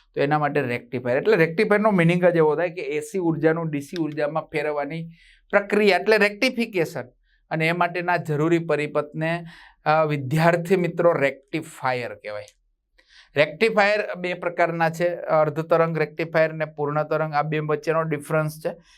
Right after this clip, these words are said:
કે આમાં એક પી એન જંકશન ડાયોડનો ઉપયોગ થાય, જ્યારે આની અંદર બે પી એન જંકશન ડાયોડનો ઉપયોગ થાય. રેડી? એની અંદર કેટલા પી એન જંકશન ડાયોડનો ઉપયોગ થાય? બે.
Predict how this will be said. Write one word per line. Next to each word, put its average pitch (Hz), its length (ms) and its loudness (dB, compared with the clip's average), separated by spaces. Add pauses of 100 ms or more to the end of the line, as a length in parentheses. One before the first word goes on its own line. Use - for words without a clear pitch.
(120)
કે 160 60 4
આમાં 160 220 4
એક 165 260 -2
પી 175 100 0
એન 170 160 0
જંકશન 165 420 0
ડાયોડનો 160 400 2
ઉપયોગ 160 300 -8
થાય, 170 80 2
જ્યારે 156 240 2
આની 147 200 -4
અંદર 147 340 0 (380)
બે 151 180 4
પી 151 200 0
એન 135 140 0
જંકશન 131 420 -4
ડાયોડનો 123 380 0
ઉપયોગ 117 320 -10
થાય. 110 140 -8
રેડી? 185 380 0 (520)
એની 147 240 0
અંદર 156 220 2
કેટલા 175 600 0
પી 165 80 -4
એન 160 160 -4
જંકશન 160 380 -2
ડાયોડનો 165 380 0
ઉપયોગ 170 340 -4
થાય? 233 240 -2
બે. 139 440 -2